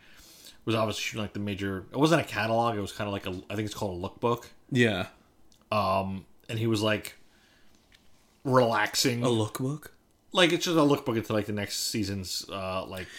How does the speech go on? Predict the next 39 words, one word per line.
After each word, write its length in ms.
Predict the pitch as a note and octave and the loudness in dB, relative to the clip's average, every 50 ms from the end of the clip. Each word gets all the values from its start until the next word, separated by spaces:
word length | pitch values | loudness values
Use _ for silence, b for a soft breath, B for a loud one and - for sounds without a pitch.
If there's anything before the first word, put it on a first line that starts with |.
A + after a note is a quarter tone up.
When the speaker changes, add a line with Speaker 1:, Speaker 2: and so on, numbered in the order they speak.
| B B B | B B B
Speaker 2:
Yeah, 100 | F3 E3+ | 4 6
but 80 | A#2 G#2+ | 6 6
they 120 | B2+ C3+ | 4 4
didn't 180 | D#3 F#3+ F#3+ F3+ | 4 4 4 4
have 120 | G3 F3 | 2 2
commercials. 800 | - - C#3 A#2+ A2+ C#3 D3 - - C2 - - - - - - | 0 -2 -2 0 0 0 -2 -4 -6 -8 -8 -8 -8 -8 -8 -6
Speaker 1:
No, 320 | C3 B2+ C#3+ D#3 D#3+ C#3 A#2 | 0 4 6 8 8 8 6
that 100 | A2+ A#2+ | 4 2
was 120 | B2+ G#2 | 0 0
the 60 | G2+ | -2
thing. 300 | - C#3+ C#3+ B2 G2 F2 E2 | -2 0 -2 -2 -2 -6 -6
So, 120 | - - | -2 0
like, 220 | A#2 A#2+ A#2 G2+ G2 | 0 0 0 -2 -2
the 80 | A#2 | -4
photography 540 | G2+ - A2 - B2 C3+ C#3 A#2+ A2 G2+ G#2+ | -4 -4 -2 2 4 4 4 4 2 -4 -6
behind 320 | G#2 G2 F#2 A2+ A#2+ A#2 G#2+ | -4 -2 0 0 0 -2 -2
it 40 | |
was 120 | F#2 F2 - | -6 -8 -6
huge. 240 | - B2 G#2+ F2 A#2 | -2 -2 -2 0 0
Speaker 2:
I 20 | |
remember 400 | A#2 A#2+ A#2+ A#2+ B2 C3 C3+ C3+ | 0 2 2 2 2 2 2 4
they 140 | B2 A#2+ A#2 | 4 2 2
didn't 220 | A2+ A#2+ A#2+ G2 | 2 2 0 0
advertise. 600 | A2 A2+ A2+ A2+ A#2 - - G#2+ G#2+ G2 - - B B B B F#3+ B | -2 -2 -2 -2 -4 -4 -4 -4 -4 -4 -6 -8 B B B B 0 B
And 120 | D#3+ E3+ F3 | 10 12 12
it's 140 | E3+ E3+ | 12 10
so 180 | - - E3 F3+ | 10 8 8 8
Speaker 1:
Oh, 40 | G3 | 6
Speaker 2:
funny, 300 | - - - D3+ D#3+ F3+ | 6 2 2 4 4 4
Speaker 1:
that's 100 | F#3 D#3+ | 4 4
Speaker 2:
dude, 260 | G3 G#3 G#3 G#3+ F#3+ | 4 4 4 4 0
Speaker 1:
okay. 80 | - B B B B B A#2 B | -2 B B B B B -8 B
Speaker 2:
because 440 | - D3+ D3 - - D#3+ D3 C3+ C3+ | 6 6 6 8 8 8 8 8 6
those 420 | A#2+ C3 C#3+ E3+ F#3 F3 - - - - _ - _ | 8 10 10 10 10 8 6 0 -6 -16 _ -20 _
models 460 | - D3 B2+ A#2 B2 C3+ D#3+ E3+ E3 D#3 | -2 0 2 2 4 4 4 2 4 2
and 160 | D3+ C3+ C3 | 4 4 2
the 40 | B2 | 2
photographers 800 | B2 - - A2+ A#2 C#3 D3+ D3 - F3+ F#3+ G3+ G3 - - - - _ _ _ _ _ _ _ - - - _ _ - | 0 -2 -2 0 0 0 -2 -2 0 0 0 0 0 -4 -8 -10 -16 _ _ _ _ _ _ _ -20 -20 -20 _ _ 0
were 540 | C#3+ C3 C3 C3 B2+ B2+ B2 B2 - - | 2 6 6 6 6 6 4 2 0 -4